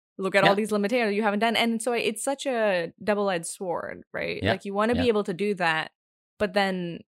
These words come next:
Speaker 1: people seem to discount what you've done because you're just being very honest about,
Speaker 2: Yeah.
Speaker 1: you know, what you've done, which is,
Speaker 2: Yeah.
Speaker 1: n-, yeah, like, I, I don't know how to change that. I don't know how to
Speaker 2: Mm-hmm.
Speaker 1: change that kind of attitude of,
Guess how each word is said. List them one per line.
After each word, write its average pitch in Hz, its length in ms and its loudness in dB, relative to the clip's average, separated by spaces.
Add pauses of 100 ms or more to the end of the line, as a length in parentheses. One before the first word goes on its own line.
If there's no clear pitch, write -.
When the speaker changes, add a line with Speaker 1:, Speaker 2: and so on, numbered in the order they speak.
Speaker 1:
people 247 240 -2
seem 233 240 -2
to 202 140 -4
discount 226 580 -2
what 190 140 -2
you've 175 260 -6
done 165 360 -2
because 165 280 -6
you're 165 120 -6
just 165 220 -10
being 165 380 -8
very 165 380 -2
honest 156 420 -4
about, 143 440 -4 (640)
Speaker 2:
Yeah. - 200 -10
Speaker 1:
you 180 220 -6
know, 151 120 -2
what 160 140 -2
you've 156 160 -10
done, 95 480 -8
which 202 340 -8
is, 170 180 -6
Speaker 2:
Yeah. 131 120 -2 (180)
Speaker 1:
n-, 214 300 0 (240)
yeah, 202 340 -8
like, 175 220 -8
I, 214 80 0 (100)
I - 20 2
don't 240 100 0
know 269 60 0
how 254 120 -2
to 220 80 -2
change 196 380 -4
that. - 300 -6 (380)
I 185 60 -4
don't 196 100 4
know 208 60 8
how 214 140 4
to - 40 2
Speaker 2:
Mm-hmm. - 120 -2
Speaker 1:
change 202 260 -2
that 175 180 -2
kind 190 160 -4
of 165 60 -4
attitude 170 520 -2
of, 156 260 -6